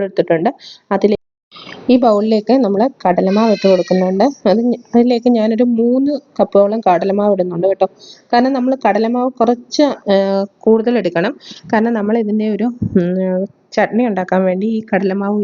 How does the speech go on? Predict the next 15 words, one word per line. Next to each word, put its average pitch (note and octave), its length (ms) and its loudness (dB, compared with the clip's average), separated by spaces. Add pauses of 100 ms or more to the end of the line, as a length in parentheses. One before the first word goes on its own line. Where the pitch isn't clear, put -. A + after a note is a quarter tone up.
യൂസ് G3 240 -8
ചെയ്യുന്നുണ്ട് E3+ 340 0
കേട്ടോ. F3+ 180 -2 (440)
അതുകൊണ്ടാണ് A#3 420 0
കുറച്ചേറെ A3 560 0
കടലമാവ് G3+ 500 0
എടുത്തത്. F3+ 280 0 (460)
അതിനുശേഷം B3+ 520 2
ഇതിൻ്റെ A3+ 240 -2
കട്ടകളെല്ലാം G#3 580 0
ഞാൻ G3 140 -2
ദേ F#3 60 2 (100)
ഇതുപോലെ F#3+ 400 0
നന്നായിട്ടൊന്ന് F#3+ 680 -2 (440)
ഇളക്കി F#3+ 260 2